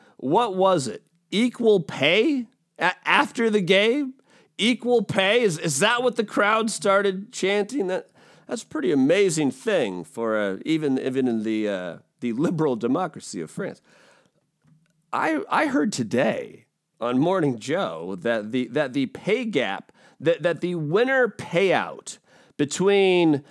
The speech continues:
the winner of the Men's World Cup and the Women's World Cup, listen to this. I don't want this to be true, but no one corrected it, so I believe that it is.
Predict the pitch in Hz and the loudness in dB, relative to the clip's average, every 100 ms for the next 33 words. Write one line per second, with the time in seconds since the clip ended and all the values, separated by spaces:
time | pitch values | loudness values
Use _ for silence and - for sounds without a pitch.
0 | _ - 135 147 185 190 185 151 135 127 | _ -2 0 4 4 4 4 2 0 4
1 | 123 131 147 202 208 180 214 226 226 247 | 4 6 4 4 2 0 0 0 -2 -4
2 | 254 - - _ _ _ _ _ - 165 | -4 -6 -18 _ _ _ _ _ -6 0
3 | 160 160 156 135 143 135 135 170 226 254 | 4 4 2 2 2 4 2 4 6 4
4 | 196 190 240 233 - 247 - - _ _ | 2 2 4 2 0 -2 -2 -6 _ _
5 | _ _ - 135 208 233 226 196 156 139 | _ _ -6 0 2 2 2 2 2 2
6 | 147 98 - - 165 180 147 127 202 262 | 2 -2 -8 -2 2 2 2 2 2 4
7 | 240 202 156 160 - 143 135 120 - 233 | 0 0 0 -4 -2 -4 -2 -2 0 2
8 | 190 170 123 147 143 180 214 214 180 151 | 2 0 0 -2 0 0 2 0 0 0
9 | 190 220 127 131 - 143 135 123 151 311 | 0 0 -2 -2 -2 0 0 0 0 -2
10 | 202 120 107 107 175 113 | -2 -2 -2 0 0 -2